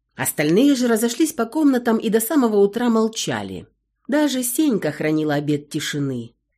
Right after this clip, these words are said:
как будто своим молчанием они могли хоть что-то изменить. Воскресить Федора Осиповича или из Динки снова сделать хорошего солдата, что несет службу и охраняет свою родину.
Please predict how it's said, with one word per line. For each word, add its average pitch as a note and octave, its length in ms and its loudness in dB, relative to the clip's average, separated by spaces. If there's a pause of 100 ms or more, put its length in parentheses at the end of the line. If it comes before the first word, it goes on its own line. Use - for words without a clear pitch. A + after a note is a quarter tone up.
(140)
как C#3+ 260 -4
будто A#3+ 360 -2
своим G#3+ 420 2
молчанием G3 800 0
они F3+ 240 2
могли F3+ 320 -2
хоть F3 240 -8
что-то - 460 -6
изменить. C3+ 800 -6 (540)
Воскресить G3+ 600 -2
Федора A3+ 380 0
Осиповича G#3+ 840 -2
или F3+ 560 0 (260)
из D3+ 300 -2
Динки G3+ 480 0
снова G#3 480 0
сделать D3 380 -2
хорошего E3 440 -6
солдата, C#3+ 880 -6 (260)
что - 240 -2
несет A#3 360 2
службу A#3 520 2
и E3 260 -4
охраняет G3 600 2
свою F#3 340 -2
родину. A#2 560 -4